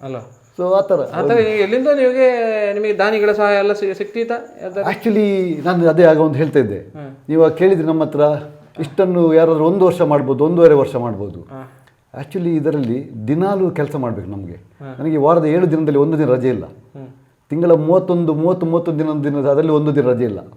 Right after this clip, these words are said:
Speaker 2: ವರ್ಷದ ಮುನ್ನೂರ ಅರವತ್ತು ದಿವಸದ ಕೆಲಸ ಮಾಡುವಂಥ ಕೆಲಸ ಇದು.
Speaker 1: ಹ್ಮ್.
Speaker 2: ಕೆಲಸ ಹಲವು ವರ್ಷದಿಂದ ಮಾಡ್ತಿದ್ದೇವೆ.
Speaker 1: ಹ್ಮ್.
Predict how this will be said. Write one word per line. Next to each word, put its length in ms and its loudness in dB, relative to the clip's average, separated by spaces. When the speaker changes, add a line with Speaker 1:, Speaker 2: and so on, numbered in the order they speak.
Speaker 2:
ವರ್ಷದ 220 -4
ಮುನ್ನೂರ 320 0
ಅರವತ್ತು 240 2
ದಿವಸದ 220 -6
ಕೆಲಸ 220 -4
ಮಾಡುವಂಥ 380 -2
ಕೆಲಸ 320 -6
ಇದು. 140 -8
Speaker 1:
ಹ್ಮ್. 420 -20
Speaker 2:
ಕೆಲಸ 380 -4
ಹಲವು 160 2
ವರ್ಷದಿಂದ 300 -2
ಮಾಡ್ತಿದ್ದೇವೆ. 500 -4
Speaker 1:
ಹ್ಮ್. 360 -18